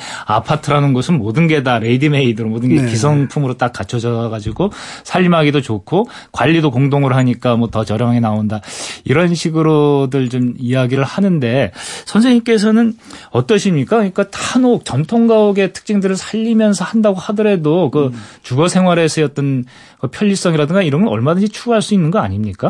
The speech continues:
Speaker 2: 그럼요. 그 불편한 게 있으면 좀
Speaker 1: 예.
Speaker 2: 편리하게 고치고
Speaker 1: 예,
Speaker 2: 또
Speaker 1: 예.
Speaker 2: 개선할 수도 있는 것이고요.
Speaker 1: 예.
Speaker 2: 또 생각해보면 불편함이 꼭 이게 나쁜 것인가?
Speaker 1: 예.
Speaker 2: 뭐 생각을 해봐야
Speaker 1: 그렇죠.
Speaker 2: 되는
Speaker 1: 좀 더
Speaker 2: 것이죠.
Speaker 1: 몸도 좀
Speaker 2: 예.
Speaker 1: 자주 움직일 수 있는
Speaker 2: 예,
Speaker 1: 거고요.
Speaker 2: 우리가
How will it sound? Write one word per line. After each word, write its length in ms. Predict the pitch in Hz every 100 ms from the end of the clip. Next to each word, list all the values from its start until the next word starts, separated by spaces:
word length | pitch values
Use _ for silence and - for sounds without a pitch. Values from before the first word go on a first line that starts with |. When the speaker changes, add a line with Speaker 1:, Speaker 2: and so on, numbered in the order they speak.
| -
Speaker 2:
그럼요. 420 | - 208 165 175
그 200 | - 156
불편한 420 | - 170 196 190
게 80 | 160
있으면 340 | 135 - 185 190
좀 140 | 170 -
Speaker 1:
예. 80 | 127
Speaker 2:
편리하게 460 | 208 185 190 185 - - 202 - _
고치고 720 | 160 151 - 170 131 120 170
Speaker 1:
예, 300 | 123 113 104
Speaker 2:
또 100 | 95
Speaker 1:
예. 40 | 90
Speaker 2:
개선할 440 | 143 - 208 202
수도 220 | 185 151
있는 200 | 180 208
것이고요. 440 | 170 120 - 117 135
Speaker 1:
예. 360 | 131 123 107 90 85 - _
Speaker 2:
또 220 | 202 180 - _ - - 165
생각해보면 680 | - 202 202 175 151 190
불편함이 540 | - 160 - 202 175 160
꼭 200 | - 226
이게 100 | 208
나쁜 320 | 127 - 180
것인가? 680 | 202 - 143 113 95 110 127
Speaker 1:
예. 480 | 127 113 95 85 76
Speaker 2:
뭐 200 | - 127
생각을 640 | 123 185 165 143 123 120 - _ _
해봐야 280 | 185 202 190
Speaker 1:
그렇죠. 160 | 151 139
Speaker 2:
되는 20 |
Speaker 1:
좀 140 | 156
더 80 | 160
Speaker 2:
것이죠. 120 | 131
Speaker 1:
몸도 360 | 170 185 185 -
좀 160 | 165
Speaker 2:
예. 40 | 156
Speaker 1:
자주 240 | 135 147
움직일 300 | 147 143 151
수 140 | 135 139
있는 160 | 127
Speaker 2:
예, 20 |
Speaker 1:
거고요. 220 | 113 147 143
Speaker 2:
우리가 460 | 190 190 185 170